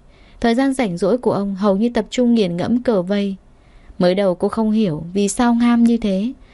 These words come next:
Ông giải thích cho cô, bàn cờ như đời người có ngang có dọc, có điểm chết để mở rộng. Người đánh cờ như điều khiển chính cuộc đời mình. Có lúc phải lùi lại, có lúc thừa thắng xông lên để nắm bắt cơ hội. Ban đầu cô không tin,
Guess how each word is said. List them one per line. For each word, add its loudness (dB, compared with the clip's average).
Ông 2
giải 0
thích -4
cho -2
cô, -2
bàn 0
cờ 0
như 2
đời 2
người 0
có -2
ngang 2
có 0
dọc, -2
có 2
điểm -2
chết -6
để -2
mở -2
rộng. -8
Người 4
đánh -2
cờ -2
như 2
điều 2
khiển -2
chính -2
cuộc 0
đời 0
mình. -6
Có 2
lúc -2
phải -2
lùi -2
lại, -8
có 2
lúc -2
thừa 0
thắng -6
xông -2
lên 2
để 0
nắm -2
bắt -4
cơ 0
hội. -2
Ban 2
đầu 2
cô -2
không -4
tin, -2